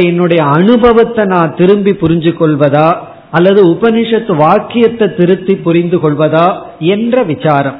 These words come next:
அதுதான் இந்த இடத்துல யுக்தி. இப்ப உபனிஷத் வந்து என்ன பூரணமானவன்னு சொல்லுது, என்னுடைய அனுபவம் வந்து அல்பமானவன்னு சொல்லுது. அப்ப நம்ம வந்து யுக்தி இல்லைன்னா, உபனிஷத்து மேல ஸ்ரத்த மட்டும் இருந்தா,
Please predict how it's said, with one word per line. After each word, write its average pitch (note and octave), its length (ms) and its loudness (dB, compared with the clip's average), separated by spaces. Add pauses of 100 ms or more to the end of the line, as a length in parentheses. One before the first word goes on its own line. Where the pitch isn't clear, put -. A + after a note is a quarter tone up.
அதுதான் F#3 420 0
இந்த E3 200 -2
இடத்துல D#3 320 -2
யுக்தி. C#3+ 400 -4 (540)
இப்ப C3+ 240 -4
உபனிஷத் G3+ 580 0
வந்து F3+ 360 0
என்ன F3 200 -2 (180)
பூரணமானவன்னு F3 1000 0
சொல்லுது, D3 320 -4 (420)
என்னுடைய E3+ 480 0
அனுபவம் G3+ 640 2
வந்து F#3+ 360 0 (180)
அல்பமானவன்னு F3+ 1040 0
சொல்லுது. D#3 340 -2 (500)
அப்ப A3 300 0
நம்ம G3+ 280 0
வந்து G3+ 240 0
யுக்தி G3+ 440 -2 (100)
இல்லைன்னா, F#3+ 420 0 (400)
உபனிஷத்து A3 720 0
மேல G3 240 0
ஸ்ரத்த D#3+ 440 -2 (100)
மட்டும் G3+ 300 -2
இருந்தா, E3+ 320 0